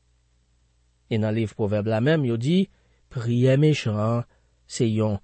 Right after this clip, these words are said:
abominasyon devan Bondye. Ann li koli a Pwovèb chapit venntuit,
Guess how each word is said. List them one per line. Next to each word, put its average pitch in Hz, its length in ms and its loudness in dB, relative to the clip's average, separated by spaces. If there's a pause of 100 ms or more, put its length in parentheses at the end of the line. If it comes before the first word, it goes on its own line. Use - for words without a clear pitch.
(400)
abominasyon 113 920 0 (560)
devan 104 320 0
Bondye. 98 480 -4 (1900)
Ann 139 140 2
li 131 80 2
koli 117 320 0
a 95 80 -6
Pwovèb 113 320 0
chapit 104 320 -4
venntuit, 101 480 -4